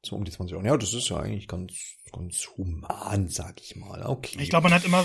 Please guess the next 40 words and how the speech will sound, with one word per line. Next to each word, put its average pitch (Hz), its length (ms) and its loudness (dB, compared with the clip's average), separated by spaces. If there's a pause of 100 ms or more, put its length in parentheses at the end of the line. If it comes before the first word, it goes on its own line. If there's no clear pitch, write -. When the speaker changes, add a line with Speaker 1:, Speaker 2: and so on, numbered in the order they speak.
(100)
Speaker 2:
man 156 140 -2
ist - 320 -8
immer 160 140 0
so 160 80 0
ein 147 100 -2
bisschen 160 240 0
verwöhnt, 151 440 0
dass 147 100 2
es 147 160 -2
halt 147 160 0
bei 143 280 -2 (220)
P 143 140 0
S - 260 -2
kostenlos 160 720 -4
war, 165 220 0 (240)
in 156 80 -12
Anführungszeichen. 151 760 -4
Speaker 1:
Mhm. 87 140 0 (300)
Speaker 2:
Äh, 170 80 0
aber 151 300 4
die 165 100 4
P-C-Version 156 720 4
hatte 143 160 -2
sich 147 180 -4
halt 147 100 -4
auch 139 140 -4
lange 143 260 2
gut 156 200 -2
verkauft. 147 580 -2 (500)
Jetzt 156 200 0
ist - 120 4
die 175 60 4
Frage 170 400 10
halt, 170 200 8
nur 165 100 2
damals 160 260 6
gab's 165 200 0
diesen 160 180 0
riesigen 151 480 0
Hype. 143 260 2